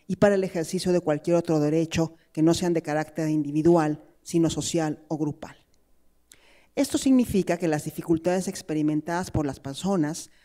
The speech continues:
para acceder a la justicia y para ejercer a sus derechos se deben en parte a su pertenencia a grupos sociales en situación vulnerable.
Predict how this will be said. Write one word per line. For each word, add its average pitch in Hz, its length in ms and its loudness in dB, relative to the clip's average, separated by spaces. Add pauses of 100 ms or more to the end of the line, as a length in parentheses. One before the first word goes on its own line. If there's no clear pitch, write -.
(100)
para 151 160 -2
acceder 165 340 -2
a 185 40 -2
la 175 100 -4
justicia 165 760 -8 (600)
y 185 100 -2
para 180 200 2
ejercer 170 320 0
a 165 60 -2
sus 196 200 -2
derechos 156 580 -2 (300)
se - 140 -2
deben 208 260 6
en 180 120 4
parte 170 300 0
a 165 40 -2
su 165 140 -2
pertenencia 160 580 0
a 147 40 -2
grupos 175 280 2
sociales 147 640 -4 (140)
en 165 100 -2
situación 147 460 -4
vulnerable. - 580 -8